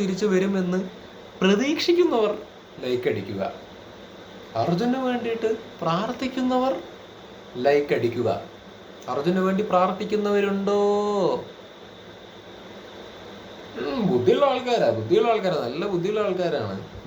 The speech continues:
ഇപ്പോഴത്തെ ഒരു സാഹചര്യത്തിൽ ആളുകളുടെ ഒരു വികാരം എന്ന് പറയുന്ന ഒരു സംഭവം എന്താണ് എന്ന് മനസ്സിലാക്കി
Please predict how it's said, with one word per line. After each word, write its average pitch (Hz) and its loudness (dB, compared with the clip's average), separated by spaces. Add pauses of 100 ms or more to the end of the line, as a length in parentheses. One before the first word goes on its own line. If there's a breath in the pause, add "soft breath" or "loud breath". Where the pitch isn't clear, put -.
(580)
ഇപ്പോഴത്തെ 156 2
ഒരു 190 2
സാഹചര്യത്തിൽ 185 2 (340)
ആളുകളുടെ 175 0
ഒരു 185 2
വികാരം 175 2
എന്ന് 190 -2
പറയുന്ന 170 0
ഒരു 170 -2
സംഭവം 160 -4
എന്താണ് 156 -4 (100)
എന്ന് 156 -8
മനസ്സിലാക്കി 135 -4